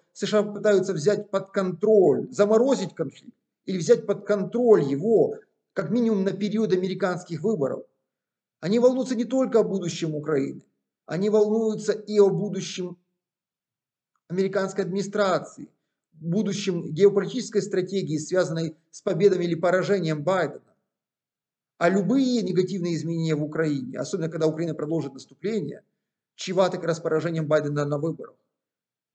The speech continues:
Взять под контроль и, возможно, заморозить конфликт, о том, о чем я вам говорил раньше, э, еще, говорю, в начале этого года, путем заключения новых соглашений, которые отрегулируют вопрос развода, сил прекращения огня,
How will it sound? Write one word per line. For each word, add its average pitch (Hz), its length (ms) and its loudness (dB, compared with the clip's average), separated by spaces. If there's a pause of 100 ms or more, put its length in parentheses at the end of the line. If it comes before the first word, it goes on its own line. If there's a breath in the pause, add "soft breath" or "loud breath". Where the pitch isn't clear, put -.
(120)
Взять 208 360 0
под 240 180 2
контроль 254 420 0
и, 226 60 -2
возможно, 196 340 2
заморозить 185 640 2
конфликт, 247 460 -6 (300)
о 175 100 -14
том, 170 240 4
о 151 240 -2
чем 180 220 -2
я 165 80 0
вам 156 200 0
говорил 156 300 0
раньше, 214 520 -2 (500)
э, 156 80 -2 (1700)
еще, 156 300 -4 (200)
говорю, 143 340 -4
в 123 40 -8
начале 208 400 4
этого 165 320 0
года, 156 320 -2
путем 233 540 0
заключения 175 480 -4
новых 160 260 -2
соглашений, 160 540 -2
которые 202 300 2
отрегулируют 208 720 -2
вопрос 180 340 0
развода, 180 420 -2
сил 170 180 -10
прекращения 151 500 -10
огня, 165 560 -4